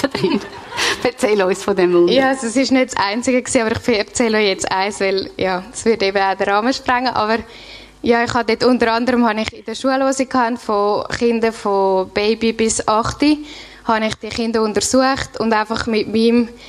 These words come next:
Speaker 2: medizinischen Wissen, das ja nicht ärztlich war, einfach versucht, alles ein bisschen zu machen, was ich kann. Und so haben wir uns entschlossen, dass wir eigentlich alle Kinder entwurmen. Und ja, dort ist es halt so, dass sehr viele Kinder auch nicht so gut zu Weg sind und so weiter.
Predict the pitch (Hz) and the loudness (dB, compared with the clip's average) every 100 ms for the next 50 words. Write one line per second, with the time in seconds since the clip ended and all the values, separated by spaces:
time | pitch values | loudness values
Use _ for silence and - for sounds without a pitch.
0 | - - 240 226 233 254 247 247 214 226 | -6 0 2 2 2 4 4 4 2 4
1 | 254 247 220 208 226 240 240 240 - 254 | 4 2 2 2 0 2 2 0 -2 -4
2 | - - 240 247 240 208 226 - 220 226 | -2 2 4 6 4 0 -2 -4 0 0
3 | 214 - - - - - - 208 226 226 | 0 -2 -10 -20 -20 -10 -2 0 0 -2
4 | 196 202 - 208 202 202 180 180 - 196 | -2 -2 0 0 0 0 0 -2 -2 -2
5 | 196 190 - - - - - 220 247 - | -2 -4 -10 -20 -20 -20 -14 0 2 2
6 | 247 220 214 214 226 208 226 233 233 208 | 2 2 0 0 0 0 2 2 2 0
7 | 220 196 202 - 208 220 226 233 220 208 | 0 0 -2 -2 0 0 2 2 2 2
8 | 202 190 196 208 226 269 311 339 330 - | 2 2 0 2 2 6 6 4 0 -16
9 | - - - - - 233 226 233 226 - | -20 -20 -20 -20 -2 2 4 2 -2 -10
10 | - - - - - 220 233 247 233 247 | -12 -20 -20 -20 -2 2 2 2 0 2
11 | 254 - 240 220 247 233 220 220 - - | 2 2 0 0 2 2 2 0 -2 -2
12 | - 240 240 214 - 233 226 196 190 196 | 2 2 2 -2 2 2 4 2 2 2
13 | 196 - - 220 226 208 214 220 - 196 | 0 -2 0 0 0 0 0 0 0 0
14 | 202 - - 202 202 196 214 220 247 247 | -2 -2 -2 0 0 0 2 4 2 2
15 | 277 | -2